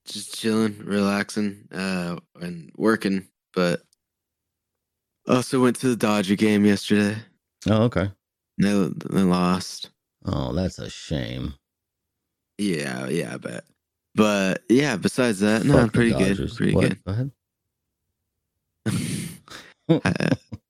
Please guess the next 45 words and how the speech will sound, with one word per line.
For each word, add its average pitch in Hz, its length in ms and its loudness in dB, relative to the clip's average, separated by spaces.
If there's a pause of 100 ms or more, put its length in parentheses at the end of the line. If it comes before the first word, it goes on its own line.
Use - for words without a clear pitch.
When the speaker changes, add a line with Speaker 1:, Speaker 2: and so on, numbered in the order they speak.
(1300)
Speaker 2:
<laughs> - 40 -20 (920)
I'm 113 120 4
a 120 40 6
Giants 123 400 2
fan, 85 260 0
dude. 95 260 4
Like, 87 200 0
that's, 95 300 -4 (100)
that's, - 360 -6 (420)
that's 92 300 0
what 101 100 4
it 92 120 4
is. 76 360 -2 (120)
You 87 120 -2
just 90 220 -2
have 90 220 0
to, 82 260 -2
you 76 140 -4
Speaker 1:
I - 20 -4
Speaker 2:
have - 220 2
to - 80 0
Speaker 1:
know. - 40 -2
Speaker 2:
hate 82 240 0
the, - 160 -6
Speaker 1:
I - 80 0
Speaker 2:
on - 60 6
the 80 60 6
Speaker 1:
know. 82 80 8
Speaker 2:
Dodgers. - 440 -2 (340)
But 104 180 0
you 104 60 0
know 107 120 4
what, 110 180 2
though? - 200 -2
I - 80 0
Speaker 1:
I - 80 6
Speaker 2:
mean, 151 80 6
Speaker 1:
know. 151 200 4 (480)
Speaker 2:
Gi-, 101 280 -2
like, 95 300 2
Dodger 101 320 0
fans, 123 420 4
Dodgers 95 520 0
fans 107 340 4
don't, 85 320 0